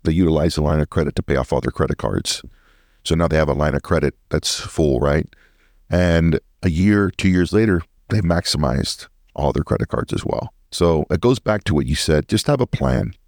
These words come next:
Find out what's gonna be the best way to utilize that fund, those funds, um, and try to stick to your plan.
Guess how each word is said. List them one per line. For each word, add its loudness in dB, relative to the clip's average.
Find 0
out 0
what's 0
gonna 0
be -2
the 2
best 0
way 2
to 0
utilize 2
that -2
fund, -2
those 0
funds, 0
um, -2
and 0
try 0
to 0
stick -2
to -2
your 2
plan. -2